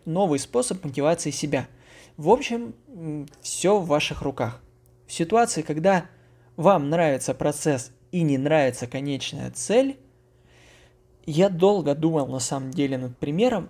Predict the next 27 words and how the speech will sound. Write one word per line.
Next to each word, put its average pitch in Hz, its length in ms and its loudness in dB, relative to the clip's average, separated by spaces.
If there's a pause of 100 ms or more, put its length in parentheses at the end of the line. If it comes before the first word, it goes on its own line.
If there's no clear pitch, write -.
на 151 120 -2
эту 147 240 0
тему 208 400 -2 (100)
и 208 140 -2
ничего 156 360 0
не 156 100 0
смог 147 240 -6
придумать. 139 460 -4 (580)
Не 156 100 2
смог - 320 0
понять, 175 380 2 (460)
как - 220 2
может 165 340 0
нравиться 143 580 -2
процесс 240 560 2
и 175 60 -4
не 143 140 -2
нравиться 160 440 -2
конечный 147 500 -8
результат. 135 480 -6 (580)
Возьмем 180 500 0
начинающего 151 640 -2
художника. 143 600 -4 (540)
Он 233 200 6
не 156 100 2
умеет 151 340 0
рисовать, 147 420 -2